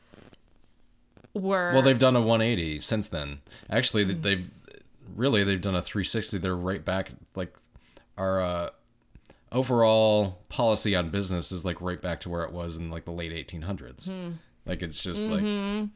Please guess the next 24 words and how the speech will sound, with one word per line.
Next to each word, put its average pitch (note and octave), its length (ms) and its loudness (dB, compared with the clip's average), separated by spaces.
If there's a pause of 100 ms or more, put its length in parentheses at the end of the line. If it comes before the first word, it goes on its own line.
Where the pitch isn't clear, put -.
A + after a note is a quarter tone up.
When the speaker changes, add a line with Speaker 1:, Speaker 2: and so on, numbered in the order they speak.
(100)
Speaker 1:
Circle G3+ 380 -2
back F3 240 -4
around. F#3 300 -4
Speaker 2:
Mm-hmm. G#3 680 -2
Speaker 1:
<clears throat> - 60 -16 (460)
Speaker 2:
Uh, F2+ 400 -2
Speaker 1:
Progress, A3+ 580 0
regress. A#3 580 -2 (320)
<laughs> - 320 -10
Speaker 2:
well, F#3+ 200 8
in D3 100 6
the, B2+ 260 4
in A#2+ 80 2
the, A2+ 240 0 (880)
just F#2 160 -4
to F2+ 80 -4
go F#2 140 0
off F#2+ 180 0
on F#2+ 180 2
a F2+ 280 0 (1040)
politics B2+ 480 2
tangent, F2 460 -4 (280)
but, A2+ 160 4
um, G2 480 4